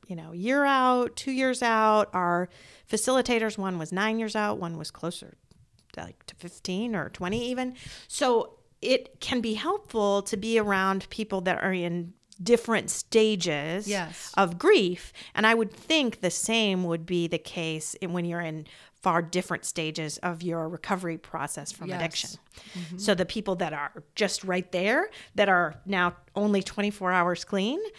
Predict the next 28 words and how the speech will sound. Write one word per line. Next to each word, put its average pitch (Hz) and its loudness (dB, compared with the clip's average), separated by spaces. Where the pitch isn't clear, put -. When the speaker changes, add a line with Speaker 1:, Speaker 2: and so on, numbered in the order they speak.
Speaker 1:
and 202 4
those 202 6
that 185 4
have 175 -2
been 175 -2
clean 180 -4
for 160 -8
five 143 -8
years 135 -8
even. - -12
Speaker 2:
Right. 165 -6
Speaker 1:
Mm-hmm. 165 -6
Speaker 2:
Exactly. 156 -10
Speaker 1:
Just 196 -2
Speaker 2:
And 202 -2
Speaker 1:
to 208 -2
Speaker 2:
there 214 -2
Speaker 1:
have 180 0
Speaker 2:
will 196 -2
Speaker 1:
that - -4
Speaker 2:
be - -6
Speaker 1:
mentorship. 185 -4
Speaker 2:
a, 180 -10
a 202 -8
recovery 208 -8
coach 180 -10
that 180 -8
facilitates 170 -10